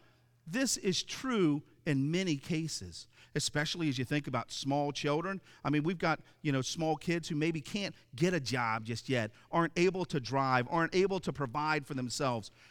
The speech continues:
We have an obligation as a society to take care of those among us that can't take care of themselves. If they aren't able-bodied, if they're not in a position to do that,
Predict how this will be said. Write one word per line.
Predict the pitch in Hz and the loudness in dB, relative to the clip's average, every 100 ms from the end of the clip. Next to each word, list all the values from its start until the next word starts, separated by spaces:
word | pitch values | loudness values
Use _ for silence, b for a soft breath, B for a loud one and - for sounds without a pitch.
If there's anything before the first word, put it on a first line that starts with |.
| B - | B -2
We | 220 208 | 4 4
have | 190 | 4
an | 175 170 | 2 0
obligation | 170 180 175 131 165 180 - 113 b b | 0 2 0 0 0 0 -4 -6 b b
as | 151 147 | 0 2
a | 156 | -2
society | - - 202 226 135 110 113 117 b | -2 -2 -2 -2 -2 -2 -4 -8 b
to | - | -8
take | - 165 156 | -6 -6 -6
care | - 185 220 | -4 0 0
of | 190 | -2
those | 139 151 156 - b - | 0 0 0 -6 b -4
among | 139 208 254 117 | -2 0 0 -2
us | 107 - - b b | -4 -6 -12 b b
that | 143 - | -4 -4
can't | - 180 - | -2 -2 -2
take | 202 - | -6 -4
care | 127 120 | -2 -2
of | 127 | -2
themselves. | 156 - 254 139 92 - - b b b b 160 | -6 -4 -4 -6 -10 -16 -18 b b b b -4
If | - | 2
they | 196 226 | 2 2
aren't | 175 233 220 - | 2 2 0 0
able-bodied, | 160 151 147 131 135 131 127 | 2 4 0 0 2 4 4
if | 147 | 0
they're | 180 165 | 0 0
not | 214 233 - B 240 | 2 0 -4 B 2
in | 269 | 4
a | 233 | 4
position | 196 156 143 147 | 2 0 0 -2
to | 139 | -2
do | 123 131 | 0 2
that, | 117 110 | 2 0